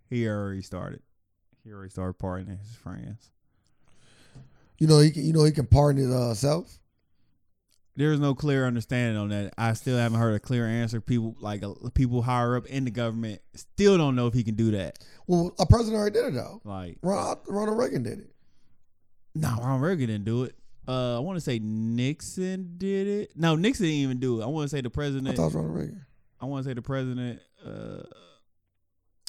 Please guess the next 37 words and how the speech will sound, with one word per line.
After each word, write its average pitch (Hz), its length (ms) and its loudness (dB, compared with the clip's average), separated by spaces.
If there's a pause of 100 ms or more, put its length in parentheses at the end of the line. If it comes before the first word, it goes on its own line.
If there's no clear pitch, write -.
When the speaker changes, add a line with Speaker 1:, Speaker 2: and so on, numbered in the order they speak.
(180)
Speaker 1:
shit, 98 180 -14
I 131 60 -8
don't 85 180 -6
know. 90 220 -10 (840)
I 147 100 -6
don't 151 100 -4
think 135 140 -4
they 123 100 -4
pardoned 120 320 -4
themselves. 117 560 -2
I 123 60 0
think 120 140 -4
they 117 100 -2
got 107 120 -2
pardoned 104 500 -4 (300)
by 107 340 -4
the 98 120 -10
next 107 500 -8 (120)
person 110 340 -6
who 104 120 -8
took 107 220 -8
his 107 160 -10
spot. - 460 -10 (200)
If 120 160 -6
I, 151 160 -4
if, 190 380 -4
if 156 180 -2
I'm 131 120 0
not, 123 240 -2
if 143 240 0
I'm, 120 260 -2 (100)
if 127 200 -4
I'm 107 120 -8
not 98 160 -12
mistaken 95 400 -6
with 90 140 -2
Nixon. - 340 -12